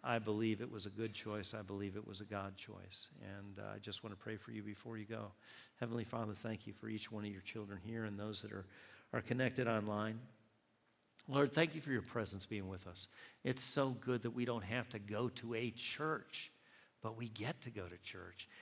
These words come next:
and be among believers. You said, "Where two or more are gathered, you are there in our midst." And Father, those that are connected online, Father, there's no time or distance in the Spirit, but you are always with us. Wherever we go, whatever we encounter,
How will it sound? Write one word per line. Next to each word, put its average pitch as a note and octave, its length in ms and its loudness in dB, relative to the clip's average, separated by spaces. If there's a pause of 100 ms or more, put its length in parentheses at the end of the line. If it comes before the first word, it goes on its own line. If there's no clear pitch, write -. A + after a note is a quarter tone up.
(200)
and G#2 180 0
be B2 200 6
among C3 340 4
believers. A2 580 0
You A#2 60 -4
said, A#2 240 0
"Where G#2+ 100 -2
two A#2+ 220 -4
or A#2 60 -2
more A2 180 0
are G#2 60 -2
gathered, A2+ 380 0
you A2+ 140 -2
are A2+ 80 0
there A2 280 -2
in A2 80 -4
our G#2 100 -6
midst." G#2+ 400 -4 (400)
And B2 80 -2
Father, C#3 300 2
those C3+ 260 2
that C3+ 120 -2
are A#2 60 0
connected C3+ 460 -4
online, B2 540 -2 (160)
Father, C3 280 -2
there's A#2 280 -2
no B2+ 100 -2
time A2+ 320 -2
or A2+ 40 2
distance A2+ 480 -4
in A#2 80 -6
the G2+ 80 -6
Spirit, A2+ 340 0
but - 180 -6
you D3 140 0
are D3 120 4
always E3+ 420 6
with F#3+ 220 2
us. - 280 -4 (320)
Wherever F3+ 480 8
we A#3+ 320 6
go, B2+ 320 4
whatever C3+ 540 4
we B3 240 2
encounter, C#3+ 560 4